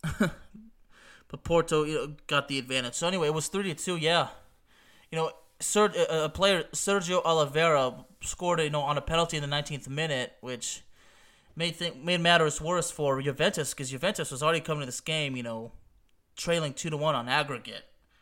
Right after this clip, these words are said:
because Porto took the, took the, took their home win. But then in the forty-ninth minute, it's finally equalized, and then in the sixty-third minute, Juventus has the, has a two one lead,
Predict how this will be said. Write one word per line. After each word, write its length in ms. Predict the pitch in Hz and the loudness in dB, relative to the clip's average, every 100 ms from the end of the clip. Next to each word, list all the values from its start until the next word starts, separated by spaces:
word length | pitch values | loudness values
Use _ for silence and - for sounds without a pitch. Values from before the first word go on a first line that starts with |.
| _ _ _ - | _ _ _ -12
because 200 | 143 135 | -8 -8
Porto 380 | - 170 160 143 | -2 0 0 -2
took 240 | - 151 | -4 -8
the, 160 | 147 127 - | -8 -12 -10
took 220 | 160 147 | -10 -6
the, 340 | 131 120 113 110 - _ - | -4 -2 -4 -10 -20 _ -16
took 160 | - 151 | -12 -6
their 160 | 139 | -4
home 240 | 123 117 123 | -4 -8 -6
win. 260 | 156 120 - - - - _ - _ _ _ _ _ _ - | -6 -6 -10 -20 -20 -20 _ -20 _ _ _ _ _ _ -6
But 80 | 151 | 0
then 120 | 185 | 2
in 60 | 175 | 2
the 80 | |
forty-ninth 480 | 147 185 180 165 - | -2 0 0 0 0
minute, 300 | 160 175 139 | -4 -2 0
it's 240 | 120 131 - | -2 -4 -2
finally 360 | 156 143 139 | -2 -2 -4
equalized, 640 | 151 147 123 113 107 123 - | -6 -6 -6 -4 -4 -6 -8
and 100 | 123 | -6
then 80 | 139 | -6
in 60 | |
the 60 | 139 | -6
sixty-third 540 | - 160 156 143 131 | -8 -8 -8 -6 -6
minute, 460 | 139 175 139 127 - | -4 -4 -2 -4 -6
Juventus 560 | 139 156 156 147 - | -6 -4 -6 -6 -6
has 300 | 143 139 131 | -2 -2 -2
the, 340 | 127 120 120 120 - - _ _ _ _ - | -8 -8 -8 -12 -18 -20 _ _ _ _ -10
has 100 | 139 | -10
a 60 | 143 | -6
two 180 | 214 | -2
one 260 | 196 147 135 | 0 -2 -2
lead, 440 | 220 254 196 127 | 0 2 2 -2